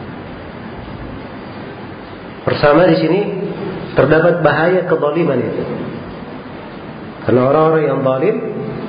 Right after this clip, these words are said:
seorang jangan condong kepadanya. Dan kezaliman itu dua jenis. Atau kezaliman itu terbagi tiga. Ada kezaliman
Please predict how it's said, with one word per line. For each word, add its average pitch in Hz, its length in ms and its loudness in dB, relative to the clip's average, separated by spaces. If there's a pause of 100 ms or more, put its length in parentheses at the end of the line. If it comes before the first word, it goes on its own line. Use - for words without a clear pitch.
(800)
seorang 151 320 6
jangan 151 300 4
condong 156 400 0
kepadanya. 117 640 -2
Dan 123 220 4
kezaliman 143 500 4
itu 165 160 2
dua 160 240 6
jenis. 147 320 0 (320)
Atau 139 240 2
kezaliman 143 480 6
itu 175 160 4
terbagi 151 400 2
tiga. 135 240 2 (1040)
Ada 147 220 6
kezaliman 165 540 4